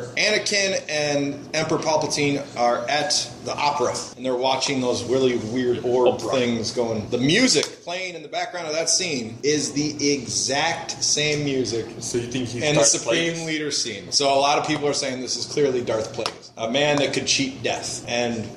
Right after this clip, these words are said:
Speaker 1: Emperor Palpatine is the guy that murdered Plagueis in the first place, so maybe he just made him think he killed him or something along those lines. So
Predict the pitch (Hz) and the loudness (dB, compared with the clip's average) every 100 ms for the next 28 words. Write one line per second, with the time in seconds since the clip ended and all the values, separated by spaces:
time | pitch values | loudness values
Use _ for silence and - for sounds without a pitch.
0 | - 170 135 156 147 127 135 120 120 123 | -2 0 2 2 2 0 0 -2 0 0
1 | 113 120 156 139 104 131 123 120 117 107 | 0 0 4 4 4 2 2 0 -4 -2
2 | 165 151 120 135 127 - - 135 127 117 | 0 0 0 0 0 0 2 4 4 4
3 | 110 104 120 131 123 110 123 110 110 - | 0 -2 0 2 2 -2 -4 -4 -2 -2
4 | - 117 117 107 104 - 135 113 - 98 | -4 -6 -4 -4 -6 -8 -6 -6 -6 -10
5 | - 98 90 98 92 - 110 104 98 95 | -8 -8 -8 -10 -6 -6 -6 -6 -8 -8
6 | 95 95 98 87 85 - - - | -6 -6 -6 -6 0 2 2 -2